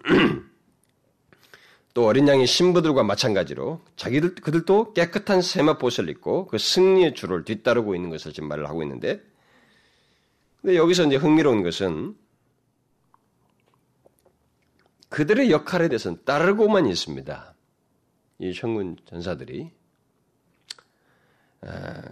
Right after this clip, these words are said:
그들의 역할에 대해서는 일체 언급이 없어요. 예, 따르고 있는데, 어, 이들의 역할이 여기 언급되어 있지 않습니다. 그래서 우리가,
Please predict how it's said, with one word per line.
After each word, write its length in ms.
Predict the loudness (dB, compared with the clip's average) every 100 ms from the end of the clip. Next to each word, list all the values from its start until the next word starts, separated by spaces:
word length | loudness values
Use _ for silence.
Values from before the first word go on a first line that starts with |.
| -14
그들의 300 | -4 0 4
역할에 300 | 2 2 2
대해서는 380 | 2 0 0 0
일체 280 | 0 0 0
언급이 300 | 2 2 0
없어요. 300 | -2 -6 -18 -20 _ _ _ _ -12
예, 80 | -8
따르고 340 | -2 0 0 0
있는데, 520 | -2 0 -2 -2 -10 _ _ _ _ _ _ _ _ _ -14
어, 440 | -12 -10 -10 -12 -14 -20
이들의 500 | -12 -6 -2 2 2
역할이 340 | 2 0 -2
여기 140 | 0 0
언급되어 340 | -2 -4 -6
있지 140 | -8 -12
않습니다. 540 | -12 -12 -14 -18 -20 _ _ _ _ _ _ _ _
그래서 160 | -2 2
우리가, 280 | 4 4